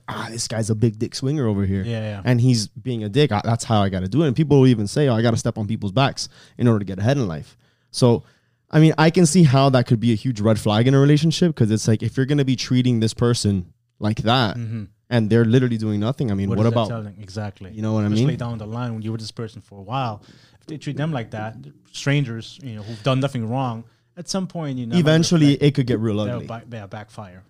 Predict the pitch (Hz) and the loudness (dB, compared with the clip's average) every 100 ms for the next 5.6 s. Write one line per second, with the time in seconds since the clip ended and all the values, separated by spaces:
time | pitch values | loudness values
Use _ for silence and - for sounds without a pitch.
0 | - 107 - 104 101 92 _ _ _ _ | -20 -18 -12 -10 -10 -12 _ _ _ _
1 | _ - 107 107 95 - - - - - | _ -2 0 0 0 -6 -8 -10 -10 -12
2 | - - _ _ _ 95 98 92 _ - | -18 -20 _ _ _ _ -20 -20 _ 0
3 | 233 285 285 220 - 196 180 180 196 185 | 2 4 4 2 2 2 4 2 4 4
4 | 202 214 208 190 190 139 143 131 143 139 | 4 4 4 4 4 4 2 4 4 4
5 | 156 170 - 214 208 202 | 4 2 4 2 2 -4